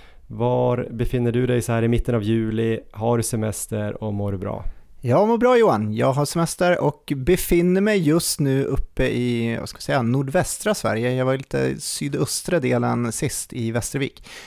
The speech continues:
Speaker 2: Och nu är jag uppe i Arjeplog istället, så att jag kör en liten Sverige-turné här,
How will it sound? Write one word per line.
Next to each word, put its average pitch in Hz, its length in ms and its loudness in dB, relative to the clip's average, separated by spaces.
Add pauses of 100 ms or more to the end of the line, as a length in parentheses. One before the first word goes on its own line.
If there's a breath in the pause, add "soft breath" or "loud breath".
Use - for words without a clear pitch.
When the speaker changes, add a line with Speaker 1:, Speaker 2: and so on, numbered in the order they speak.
(220 loud breath)
Speaker 2:
Och - 200 -6
nu 123 180 2
är 113 80 2
jag 120 140 4
uppe 123 260 0
i 120 220 2 (100)
Arjeplog 139 840 2
istället, 110 500 -2
så - 120 -8
att - 100 -6
jag 156 60 -2
kör 165 140 0
en 160 80 0
liten 151 500 0
Sverige-turné 156 920 2
här, 110 320 -2